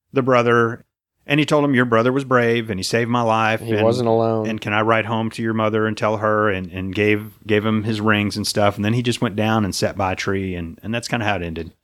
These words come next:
Speaker 2: Yeah.
Speaker 1: All right, so bucket of chicken time. Well, I'll go first. I really liked the way it was filmed because there were some parts when they were,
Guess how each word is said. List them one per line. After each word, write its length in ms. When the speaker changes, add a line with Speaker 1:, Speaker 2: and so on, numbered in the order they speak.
Speaker 2:
Yeah. 320
Speaker 1:
All 100
right, 140
so 280
bucket 320
of 60
chicken 220
time. 260
Well, 140
I'll 40
go 100
first. 320
I 100
really 260
liked 220
the 60
way 120
it 80
was 120
filmed 340
because 300
there 120
were 60
some 260
parts 380
when 140
they 140
were, 380